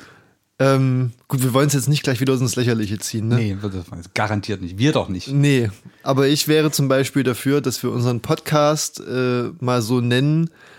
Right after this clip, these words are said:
Speaker 1: wie Friseure oder Friseurinnen ihre Friseurläden.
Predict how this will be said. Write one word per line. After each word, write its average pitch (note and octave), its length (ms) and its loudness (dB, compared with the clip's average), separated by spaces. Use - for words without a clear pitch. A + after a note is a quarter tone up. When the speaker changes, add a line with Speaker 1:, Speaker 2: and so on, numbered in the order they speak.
Speaker 1:
wie C3+ 580 2
Friseure C#3 560 2
oder C3 220 2
Friseurinnen C3 840 0
ihre B2+ 300 0
Friseurläden. G#2 760 -2